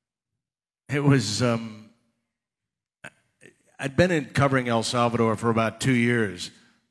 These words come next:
I'd been a lawyer <clears throat> and then dropped out of being a lawyer and became a journalist.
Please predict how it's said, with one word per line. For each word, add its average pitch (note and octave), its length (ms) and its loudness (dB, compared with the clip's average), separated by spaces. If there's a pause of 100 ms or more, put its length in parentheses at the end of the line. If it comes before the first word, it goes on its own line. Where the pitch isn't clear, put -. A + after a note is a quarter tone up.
I'd A#2 180 -8
been A#2+ 140 -2
a A2 80 -4
lawyer A#2 580 2 (160)
<clears throat> - 180 -20 (260)
and A#2 140 -18
then G#2+ 140 -12
dropped A2+ 340 -2
out A2+ 160 0
of G#2 80 -6
being A2+ 200 -4
a G#2+ 60 -6
lawyer A2 300 0
and G#2 100 -6
became A2 320 -8
a A2 40 -8
journalist. A2 540 -4